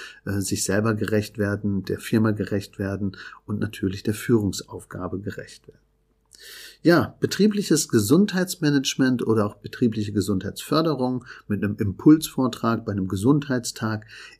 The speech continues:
ist wirklich jetzt wirklich angekommen, auch beim Schlaf.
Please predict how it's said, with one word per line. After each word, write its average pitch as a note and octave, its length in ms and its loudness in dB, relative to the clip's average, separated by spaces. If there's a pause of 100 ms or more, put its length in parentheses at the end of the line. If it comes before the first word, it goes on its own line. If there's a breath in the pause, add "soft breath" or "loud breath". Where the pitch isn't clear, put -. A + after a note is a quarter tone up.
ist - 500 4
wirklich C#3+ 720 4
jetzt - 420 -2 (400)
wirklich D#3 640 2 (160)
angekommen, C3+ 920 2 (400 loud breath)
auch A#2+ 280 -2
beim A#2+ 360 0
Schlaf. - 580 -10